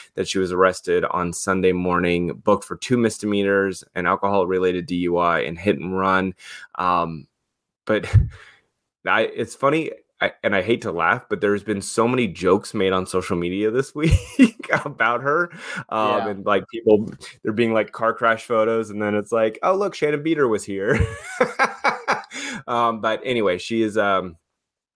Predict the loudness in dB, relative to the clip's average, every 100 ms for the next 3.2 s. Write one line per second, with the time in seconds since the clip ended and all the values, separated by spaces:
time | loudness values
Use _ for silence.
0 | -6 0 2 2 -2 0 0 0 -4 -2
1 | -2 -2 -2 -2 -2 -2 -4 -2 0 0
2 | -2 -4 -8 -6 -8 -6 -2 0 0 0
3 | 0 0